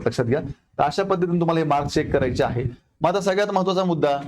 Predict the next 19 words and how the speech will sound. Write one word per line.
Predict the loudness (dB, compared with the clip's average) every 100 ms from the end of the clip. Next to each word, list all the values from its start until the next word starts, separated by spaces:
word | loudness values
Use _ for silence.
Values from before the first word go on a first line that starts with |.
| -2
यानंतर | 0 2 0 0
काय, | 0 -4
तर | -8 -20 _ -2
बघा, | 0 2
याच्यामध्ये | 0 0 0 0
सगळ्यांचेच | 0 0 0 0 0
मार्क्स | 0 0 0
दिलेले | 0 0
आहेत, | 0 -6 -6
लक्षात | -6 -2 -2
घ्या. | -4 -8 -16 _ -2
यानंतर | 0 0 0 0
मग | 0
आपलं | 0 0 0 -2 -10 -20 _ -4
फायनल | -2 2 0
मेरिट | 2 0 0
लिस्ट | 0 2
लागणार | 0 0 0
आहे. | 0 -4